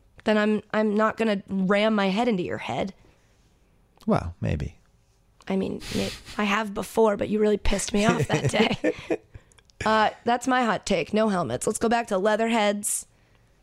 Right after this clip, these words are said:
Speaker 1: Is that what it's
Speaker 2: So
Speaker 1: called?
Speaker 2: you say no helmets. Uh, the pads are much different. What
Speaker 1: Yeah.
Speaker 2: about weight limits?
Speaker 1: You mean
Speaker 2: Do we need three hundred and seventy-five pound offensive linemen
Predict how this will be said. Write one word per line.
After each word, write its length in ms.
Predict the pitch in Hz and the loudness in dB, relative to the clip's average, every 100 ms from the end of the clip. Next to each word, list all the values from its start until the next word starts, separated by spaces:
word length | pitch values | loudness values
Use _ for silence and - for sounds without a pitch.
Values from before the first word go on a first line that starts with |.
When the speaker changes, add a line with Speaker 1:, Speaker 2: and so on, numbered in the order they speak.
| _ _ | _ _
Speaker 1:
Is 60 | - | -8
that 80 | 214 | -2
what 80 | 226 | 2
it's 100 | 233 | 4
Speaker 2:
So 80 | 160 | 4
Speaker 1:
called? 80 | 156 | 4
Speaker 2:
you 40 | |
say 220 | - 160 | 4 2
no 260 | 135 143 160 | 2 2 4
helmets. 600 | 151 139 135 127 - - _ _ _ - 120 | 2 2 0 0 -2 -4 _ _ _ -4 0
Uh, 340 | 110 101 92 - _ | 2 2 0 -6 _
the 80 | 120 | -2
pads 500 | - 135 131 135 123 | 2 2 4 2 2
are 100 | 120 | 2
much 280 | 117 117 - | 2 0 0
different. 460 | 113 - 104 - - _ - _ _ _ _ - | 0 2 0 -2 -8 _ -20 _ _ _ _ 0
What 140 | 117 | 2
Speaker 1:
Yeah. 60 | 131 | 4
Speaker 2:
about 220 | 180 143 | 2 2
weight 220 | 123 143 | 0 0
limits? 580 | 104 98 87 - - - - _ _ _ _ _ _ _ - | 0 0 -2 -4 -6 -6 -12 _ _ _ _ _ _ _ -2
Speaker 1:
You 120 | 202 | 2
mean 240 | 214 196 - | 2 0 0
Speaker 2:
Do 100 | 139 | 2
we 80 | 139 | 2
need 200 | 151 175 | 2 0
three 200 | - 156 | 0 0
hundred 220 | 156 156 | 2 2
and 100 | 147 | 2
seventy-five 680 | - 131 127 127 - 120 117 | 2 0 0 0 0 0 2
pound 220 | 120 120 | 2 2
offensive 420 | 117 110 107 107 | 2 0 0 2
linemen 480 | 104 101 113 120 | 2 2 2 0